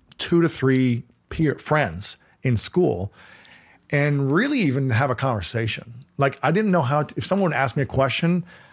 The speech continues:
I would get nervous. I couldn't even respond with really a small story just 'cause I was so, the story I told myself that I was so used to being made fun of and picked on growing up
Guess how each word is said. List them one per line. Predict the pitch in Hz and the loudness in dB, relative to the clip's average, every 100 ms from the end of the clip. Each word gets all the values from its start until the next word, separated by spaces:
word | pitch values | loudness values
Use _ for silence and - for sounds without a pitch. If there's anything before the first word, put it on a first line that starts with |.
| _ | _
I | 123 | 0
would | 131 | 2
get | 123 101 | 0 0
nervous. | 120 147 147 131 - | 0 2 0 -2 -4
I | |
couldn't | 123 185 | -4 -2
even | 214 170 | 0 0
respond | 120 - - 110 107 123 127 | -2 -4 -4 -2 0 0 0
with | 117 - | -2 0
really | 131 131 123 107 - - - - - | 0 2 0 -4 -10 -20 -20 -14 -6
a | |
small | - - 120 101 | -4 0 0 0
story | - - 107 104 - _ - | -2 0 0 -2 -8 _ -2
just | 160 | 0
'cause | 214 196 | 2 2
I | 180 | 2
was | 156 | 2
so, | - - 147 147 165 165 160 175 - _ _ _ _ | -2 -4 2 2 4 2 0 -4 -10 _ _ _ _
the | 131 | -2
story | 117 170 170 165 | 0 4 4 4
I | |
told | 147 139 | 4 2
myself | 131 - 123 113 | 2 2 0 2
that | 120 | 2
I | |
was | 107 | 2
so | - 139 | 2 2
used | 131 123 131 - | 4 2 0 0
to | |
being | 104 113 107 | 0 2 2
made | 101 95 | 0 -2
fun | - 117 117 | -2 0 2
of | 110 | 0
and | 92 | -2
picked | - 117 - | -6 -8 -4
on | 127 151 | -2 -2
growing | 151 110 110 107 | -4 -2 0 0
up | 101 147 | 0 -2